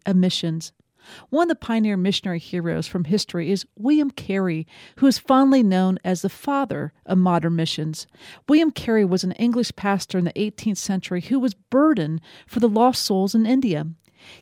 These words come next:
Carey not only blazed a trail for missionaries, but he also helped establish a pattern for mission societies in raising up and sending out laborers for the Lord's harvest field around the world. Before there was a Hudson Taylor,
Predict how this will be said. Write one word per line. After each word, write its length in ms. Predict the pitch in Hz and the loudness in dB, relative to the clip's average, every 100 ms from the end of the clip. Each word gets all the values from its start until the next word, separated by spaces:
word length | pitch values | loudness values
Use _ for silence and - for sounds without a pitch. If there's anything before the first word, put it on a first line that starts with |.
| - | -8
Carey 300 | 320 349 302 | 0 2 4
not 220 | 233 226 | 2 2
only 240 | 214 196 156 | 2 0 0
blazed 560 | - 175 226 254 233 | -2 2 4 4 2
a 60 | 190 | -4
trail 340 | - 196 170 | -2 0 0
for 160 | - 175 | -2 0
missionaries, 640 | 190 208 - 165 165 - - | 2 2 0 -4 -4 -6 -6
but 140 | 240 | -4
he 160 | 220 285 | -4 -4
also 440 | 269 269 269 254 _ - | -2 -2 -4 -6 _ -6
helped 260 | 185 254 262 | -2 -2 -2
establish 480 | - 214 208 220 - | -2 0 0 0 -2
a 60 | 208 | -8
pattern 540 | - - 269 240 196 | -8 -4 0 2 2
for 140 | - | 2
mission 340 | 185 190 - 214 | 2 2 0 -4
societies 600 | - 196 208 202 190 180 | -4 -4 0 2 0 0
in 200 | 208 190 | 0 2
raising 440 | 214 262 247 240 | 4 2 2 0
up 120 | 208 - | 0 -2
and 140 | 170 | -4
sending 400 | - 226 220 208 | 0 2 2 2
out 160 | 196 190 | -2 0
laborers 580 | 254 302 180 160 165 - - - | 0 0 -2 -6 -8 -10 -20 -14
for 80 | - | -2
the 100 | 233 | 2
Lord's 280 | 233 294 269 | 2 2 0
harvest 420 | - 220 214 - | 0 2 2 0
field 180 | 202 202 233 | -2 -2 0
around 400 | 214 254 302 294 | 2 2 2 0
the 60 | |
world. 460 | 247 269 254 156 _ _ _ - - - | 0 0 0 -4 _ _ _ -20 -10 0
Before 400 | 277 - 349 339 | 0 2 2 4
there 100 | 214 | 4
was 140 | 175 | 2
a 60 | 170 | -2
Hudson 340 | 170 - 151 | -4 -6 -8
Taylor, 500 | - 220 247 254 254 | -4 -2 0 0 -4